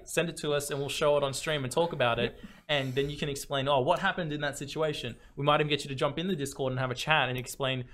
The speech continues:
Speaker 1: what's going on with that. Um, and, you know, I'm, I'm really cool to see how, so,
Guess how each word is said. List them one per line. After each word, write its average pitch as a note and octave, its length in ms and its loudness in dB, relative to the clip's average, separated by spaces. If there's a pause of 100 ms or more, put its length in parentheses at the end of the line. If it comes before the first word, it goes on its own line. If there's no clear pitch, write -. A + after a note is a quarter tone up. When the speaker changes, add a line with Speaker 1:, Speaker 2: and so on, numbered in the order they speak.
(120)
Speaker 1:
what's C#3+ 220 2
going C#3+ 260 2
on C3 80 0
with B2+ 140 -2
that. C3+ 320 2 (340)
Um, B2 520 4
and, C#3 280 0 (160)
you F3+ 80 -4
know, C3+ 80 2
I'm, C#3 160 2
I'm E3 180 2
really D#3 280 2
cool D3+ 240 -4
to C#3 60 0
see C#3+ 280 -2
how, C3 240 0
so, B2+ 320 0